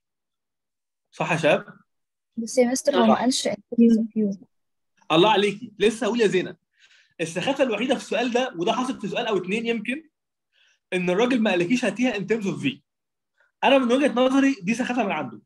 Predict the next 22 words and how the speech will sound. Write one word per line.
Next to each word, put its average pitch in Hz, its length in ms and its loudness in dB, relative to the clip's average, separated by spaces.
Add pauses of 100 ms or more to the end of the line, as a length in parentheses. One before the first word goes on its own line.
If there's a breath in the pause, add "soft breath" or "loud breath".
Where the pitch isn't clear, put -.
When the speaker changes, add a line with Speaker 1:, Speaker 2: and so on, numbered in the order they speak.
(640)
Speaker 1:
بس 165 260 2
الراجل 262 300 4
معتمد 214 340 2
على 143 160 2
إيه؟ 131 200 -2 (140)
الراجل 233 220 2
معتمد 233 340 2
إن 202 80 -2
أنت 254 140 0
لما 202 200 2
توصلي 208 260 0
الإيكويشن 220 460 2
دي، 208 240 0 (600)
لازم 247 280 4
أوتوماتيك 226 300 -2
تطلع 226 200 -6
لك 240 120 -2
in 214 100 -8
terms 220 280 -2
of 123 80 -6
U، 240 180 0
فاهماني؟ 190 420 -4